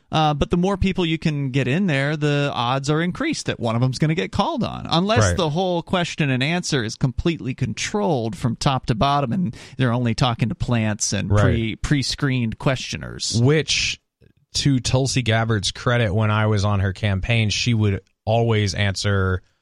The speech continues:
Speaker 2: any question asked, and she'd
Speaker 1: Okay.
Speaker 2: never cut anyone off, even if they were going on for,
Speaker 1: Wow.
Speaker 2: like, three or four minutes asking a question.
Speaker 1: Okay.
Speaker 2: So I will give her that for, so I figured, okay, if,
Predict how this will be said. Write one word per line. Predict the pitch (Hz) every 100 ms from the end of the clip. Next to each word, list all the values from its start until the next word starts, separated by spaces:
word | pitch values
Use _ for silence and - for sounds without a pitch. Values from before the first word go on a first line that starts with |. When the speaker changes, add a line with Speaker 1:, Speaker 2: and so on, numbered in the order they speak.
| _ -
Speaker 2:
any | 135 123
question | 139 113 123
asked, | 110 110 110 107
and | 107
she'd | - 107
Speaker 1:
Okay. | 104
Speaker 2:
never | 104 113 113 107
cut | - 117 104
anyone | 101 98 98 95
off, | 95 92 -
even | 98 98
if | 95
they | 101
were | 95
going | 92 98 92
on | 92 92
for, | 95
Speaker 1:
Wow. | 123 110
Speaker 2:
like, | -
three | 101 98
or | 92
four | - 98
minutes | 95 92 90 -
asking | 92 - 95
a | 87
question. | - 95 98 - 87 - 120
Speaker 1:
Okay. | 117 110 -
Speaker 2:
So | 107
I | 92 104
will | 113 101
give | 107 95
her | 104
that | 98 98 92
for, | 107
so | - 143
I | 127 160
figured, | - 165 143 123 107 - _ _ _ - 143
okay, | 147 127 117
if, | 117 110 - - -